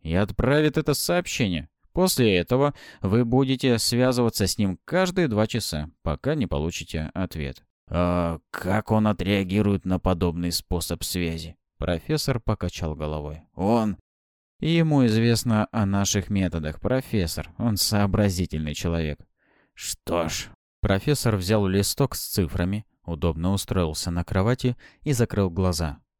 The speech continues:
Связаться с майором Шевцовым оказалось на удивление просто.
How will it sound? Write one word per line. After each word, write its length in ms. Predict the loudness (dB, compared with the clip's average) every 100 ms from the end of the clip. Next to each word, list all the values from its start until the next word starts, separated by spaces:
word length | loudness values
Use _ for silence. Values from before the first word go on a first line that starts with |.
| _ _ _ _ -12
Связаться 640 | -6 -4 0 0 0 -2
с 120 | -2
майором 360 | 0 0 0 -2
Шевцовым 540 | -6 -4 0 0 -2
оказалось 720 | -6 -6 -2 0 0 0 -2
на 140 | -2 -2
удивление 560 | -2 -2 -2 -4 -4
просто. 440 | -2 -2 -2 -10